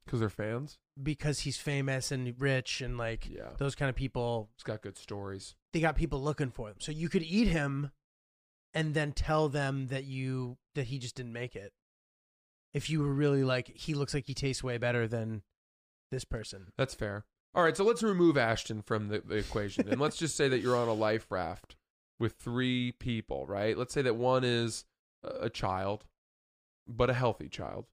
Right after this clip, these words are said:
Speaker 2: <laughs>
Speaker 1: Not some meager skin and bones, you know, orphan. Uh, in addition, you've got a, a woman, middle-aged, relatively fit.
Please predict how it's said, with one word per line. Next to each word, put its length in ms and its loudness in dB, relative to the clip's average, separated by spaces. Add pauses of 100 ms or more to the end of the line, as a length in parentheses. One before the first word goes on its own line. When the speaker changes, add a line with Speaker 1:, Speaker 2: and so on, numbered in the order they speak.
(160)
Speaker 2:
<laughs> 1160 -2
Speaker 1:
Not 180 0
some 340 -2
meager 600 0
skin 260 -6
and 140 -4
bones, 560 -8
you 100 -8
know, 120 -8
orphan. 500 -6 (380)
Uh, 380 -2 (840)
in 140 2
addition, 480 0
you've 220 -2
got 520 2 (420)
a, 220 -4 (300)
a 80 -4
woman, 640 4
middle-aged, 960 2 (420)
relatively 540 2 (140)
fit. 260 -2